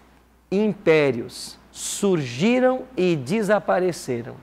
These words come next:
como Daniel havia profetizado, é certo afirmar de que os eventos por ele descrito, que ainda não aconteceram,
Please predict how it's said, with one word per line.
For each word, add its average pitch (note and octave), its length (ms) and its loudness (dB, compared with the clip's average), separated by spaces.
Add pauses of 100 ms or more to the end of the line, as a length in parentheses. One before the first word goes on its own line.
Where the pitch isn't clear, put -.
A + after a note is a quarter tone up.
(600)
como G#3 280 4
Daniel C#3 680 0 (640)
havia C#3+ 600 2
profetizado, C#3 920 0 (1000)
é F3 160 4
certo G#3+ 680 2
afirmar D3+ 760 0 (400)
de C#3+ 120 -2
que F#3+ 160 -2
os E3+ 180 4
eventos G3 680 2
por F#3+ 240 4
ele F#3+ 180 6
descrito, D#3 800 2
que D#3+ 120 -4
ainda E3+ 260 0
não G3+ 320 2
aconteceram, F3 960 0